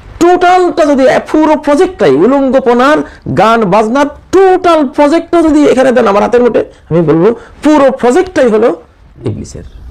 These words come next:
ঠিক ইবলিস যে প্রজেক্টটা দিয়ে আদম আর হাওয়াকে উলঙ্গ করেছিল, সেই প্রজেক্ট আরো সাজিয়ে গুছিয়ে, আরো নয়ন অবিরাম করে,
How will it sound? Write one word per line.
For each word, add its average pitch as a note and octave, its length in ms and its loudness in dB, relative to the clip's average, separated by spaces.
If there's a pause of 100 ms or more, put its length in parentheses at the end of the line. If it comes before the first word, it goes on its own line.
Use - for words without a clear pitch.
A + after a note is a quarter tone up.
(1120)
ঠিক F#4 320 0 (880)
ইবলিস B3 520 0 (220)
যে A3 120 0
প্রজেক্টটা A#3 560 0 (420)
দিয়ে F#3+ 200 2
আদম C4+ 300 0
আর B3 80 0
হাওয়াকে G#3+ 240 0
উলঙ্গ D3+ 260 0
করেছিল, C3+ 420 -4 (420)
সেই A3 560 0
প্রজেক্ট F3+ 300 -2 (560)
আরো D4+ 260 2
সাজিয়ে A3 380 -2
গুছিয়ে, A3 380 -2 (240)
আরো F3+ 240 0
নয়ন G#3+ 260 2
অবিরাম G3 380 0
করে, G3+ 260 -2